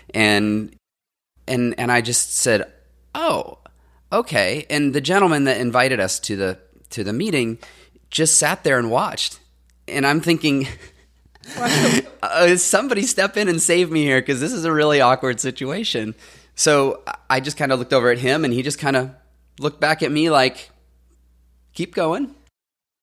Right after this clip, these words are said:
Speaker 1: So, you know, it's first time I've met you. I don't know you that well.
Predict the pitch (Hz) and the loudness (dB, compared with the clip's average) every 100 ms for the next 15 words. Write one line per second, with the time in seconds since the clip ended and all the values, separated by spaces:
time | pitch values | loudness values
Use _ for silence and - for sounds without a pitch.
0 | _ _ _ - 175 151 143 156 127 123 | _ _ _ -2 2 4 4 2 2 2
1 | 147 - 185 196 202 180 156 127 120 120 | -2 -2 -2 0 0 -2 0 0 0 2
2 | 117 117 - 135 160 139 127 117 110 101 | 2 0 -2 -2 0 0 0 0 0 2
3 | 101 98 95 104 | 2 4 4 0